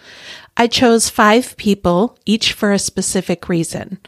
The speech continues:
I printed up five copies of the manuscript and had them neatly bound.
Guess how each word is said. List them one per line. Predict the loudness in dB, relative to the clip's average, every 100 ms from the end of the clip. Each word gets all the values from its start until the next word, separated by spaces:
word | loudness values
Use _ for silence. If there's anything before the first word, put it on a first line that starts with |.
| _ -20 -20 -8
I | -6
printed | -2 -2 -2 0
up | 0 0
five | -4 2 2 0
copies | 0 2 2 0 2
of | 0
the | 0
manuscript | 0 0 0 -4 -2 -2 -2 -6
and | -4 -2
had | -2 -2
them | -2 -2
neatly | -2 -2 0 -2
bound. | 0 -2 -4 -8 -12